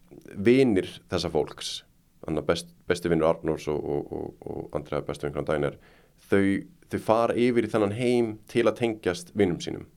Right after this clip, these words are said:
Þannig að þau taka eitthvað efni eða drekka áfengi eða eitthvað, og þá eru þau einhvern veginn með vinum sínum í þeim heimi og,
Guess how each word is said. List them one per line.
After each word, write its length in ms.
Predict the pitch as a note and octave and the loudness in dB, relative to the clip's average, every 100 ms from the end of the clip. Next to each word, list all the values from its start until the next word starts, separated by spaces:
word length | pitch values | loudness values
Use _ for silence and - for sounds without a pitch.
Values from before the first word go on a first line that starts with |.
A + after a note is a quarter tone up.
| _ _ D2 | _ _ -2
Þannig 140 | D2+ | 0
að 80 | D2+ | 2
þau 420 | D#2+ D#2+ - - - | 2 2 -4 -10 -4
taka 200 | E2+ D#2+ | -4 -2
eitthvað 220 | D2+ F#2 | 0 0
efni 320 | - - G2+ F#2+ F2+ | -4 -2 2 4 4
eða 160 | D#2 | 2
drekka 280 | - E2+ E2+ | -2 0 2
áfengi 380 | F#2 F#2+ F2+ F#2+ | 2 0 0 4
eða 140 | F#2 F2+ | 4 4
eitthvað, 300 | F2+ F#2 - - - | 2 0 -6 -20 -12
og 160 | E2 | 0
þá 80 | G2 | 4
eru 260 | F#2+ G2+ G2+ | 6 6 4
þau 60 | |
einhvern 240 | F#2+ F#2+ F#2+ | 0 0 2
veginn 140 | G2 | 4
með 380 | G#2+ A2 G#2+ G2+ | 6 6 4 0
vinum 320 | G#2 A2 G2+ G2 | 2 4 4 0
sínum 280 | G2+ F#2+ F#2 | 0 0 0
í 80 | G#2 | -2
þeim 220 | G#2 F#2 F#2+ | -2 -2 0
heimi 400 | G#2 F#2 D2+ - - - - _ _ _ | 0 0 -2 -4 -10 -20 -20 _ _ _
og, 380 | E2+ E2+ E2+ - | 2 4 2 0